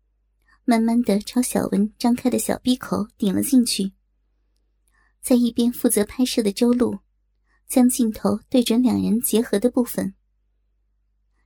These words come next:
只见陆文文那光滑的处女小逼，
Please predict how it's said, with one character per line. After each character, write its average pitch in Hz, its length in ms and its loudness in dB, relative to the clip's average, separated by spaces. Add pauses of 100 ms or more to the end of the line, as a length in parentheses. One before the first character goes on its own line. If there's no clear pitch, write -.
只 - 120 0
见 233 240 0
陆 240 140 2
文 190 220 0
文 214 260 -4
那 247 140 0
光 247 240 -2
滑 208 200 -4
的 226 120 -2
处 - 180 -2
女 233 140 2
小 - 340 -6
逼， 233 240 -6